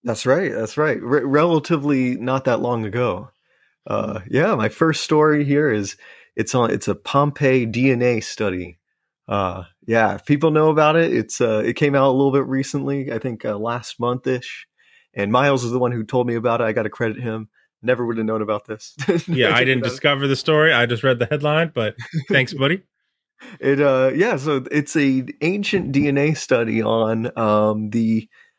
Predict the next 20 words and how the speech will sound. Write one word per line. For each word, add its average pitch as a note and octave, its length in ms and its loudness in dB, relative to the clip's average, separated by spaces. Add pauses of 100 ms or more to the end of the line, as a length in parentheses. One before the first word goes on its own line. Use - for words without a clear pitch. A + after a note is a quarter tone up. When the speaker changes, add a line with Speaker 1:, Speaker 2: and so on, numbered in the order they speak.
(160)
Speaker 1:
uh, A2 200 0
some A2+ 300 -2
two E3+ 260 2
individuals A#2+ 580 2
that G#2+ 140 2
were A2+ 120 -2
found A2 640 0
in A#2 240 2
the A2 100 4
sort A#2 240 0
of, G#2 320 0
uh, G#2+ 220 -2
wreckage A2 580 0
of, G2 240 -4 (380)
of G#2 140 -12
the G2+ 80 2
Pompeii A2+ 540 2
Mount A2 320 0
Vesuvius A2 600 -2
eruption. G#2+ 560 0